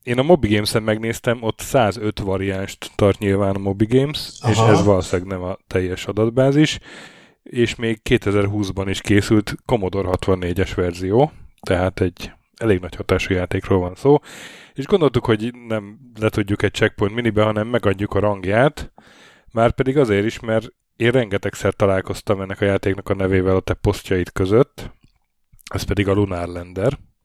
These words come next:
Speaker 2: Így van.
Speaker 1: És az első kérdésem az lenne hozzád, hogy miért szereted ennyire ezt a játékot, vagy miért,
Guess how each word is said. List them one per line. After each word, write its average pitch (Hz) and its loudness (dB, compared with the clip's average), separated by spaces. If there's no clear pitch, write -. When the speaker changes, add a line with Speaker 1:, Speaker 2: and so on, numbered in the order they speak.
Speaker 2:
Így 113 0
van. 131 2
Speaker 1:
És - -6
az 127 0
első 117 4
kérdésem 101 -2
az 101 0
lenne 104 0
hozzád, 107 0
hogy 117 -4
miért 117 2
szereted 95 -2
ennyire 92 -6
ezt - -6
a 98 0
játékot, 92 0
vagy 101 2
miért, 98 -2